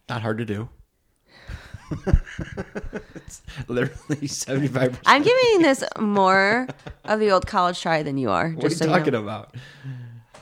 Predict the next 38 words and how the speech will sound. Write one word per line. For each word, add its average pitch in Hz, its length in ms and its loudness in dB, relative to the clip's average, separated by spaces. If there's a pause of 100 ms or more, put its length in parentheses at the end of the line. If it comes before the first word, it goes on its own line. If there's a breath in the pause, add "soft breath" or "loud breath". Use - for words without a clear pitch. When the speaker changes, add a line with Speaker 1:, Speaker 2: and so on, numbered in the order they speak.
(100)
Speaker 1:
I 143 60 0
had 156 100 2
to 135 60 -2
set 135 180 0
up - 40 -14
the 120 60 -8
microphones. 147 580 0
I 113 60 0
had 113 80 -2
to 110 60 -6
push 123 260 -2
the, 113 60 -8 (160)
the 107 120 -2
red 113 200 2
button. 110 360 -2 (360)
Well, 120 120 2
I'm 151 80 4
looking 139 220 2
forward 101 300 0
to, 95 220 -6 (1400)
are, 95 120 -8 (100)
okay, 131 240 4
let 110 80 0
me 113 60 0
ask 110 140 -6
you 107 60 -2
this. 95 160 -4
Are 92 80 -2
you 107 60 0
looking 113 200 -2
forward 107 240 -4
to 101 60 -6
being 104 160 -6
forty? 98 400 -8 (1120)
Speaker 2:
Mm, 233 600 -2 (1080 loud breath)
you 294 100 -2
know, 370 80 2
yes. - 440 0